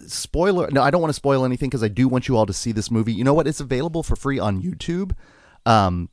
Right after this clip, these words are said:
please see it, check it out. But there's the shot, the final shot suggests something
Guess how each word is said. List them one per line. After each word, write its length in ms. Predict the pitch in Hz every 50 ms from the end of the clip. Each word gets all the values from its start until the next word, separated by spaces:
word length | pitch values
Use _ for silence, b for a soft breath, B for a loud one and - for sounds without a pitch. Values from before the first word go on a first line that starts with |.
| _ _ _
please 440 | - - 170 170 135 104 92 - - -
see 320 | - - - - 165 165 175
it, 160 | 170 - -
check 240 | - - 147 - -
it 80 | 135
out. 200 | 117 107 101 -
But 140 | - 120 -
there's 200 | - 117 101 101
the 80 | 110 -
shot, 360 | - - 170 190 226 - -
the 80 | 139
final 300 | - - 190 233 240 226
shot 320 | 160 - - 202 185 - -
suggests 560 | - - 120 92 98 117 113 104 - - -
something 480 | - 139 123 123 - 120 117 117 110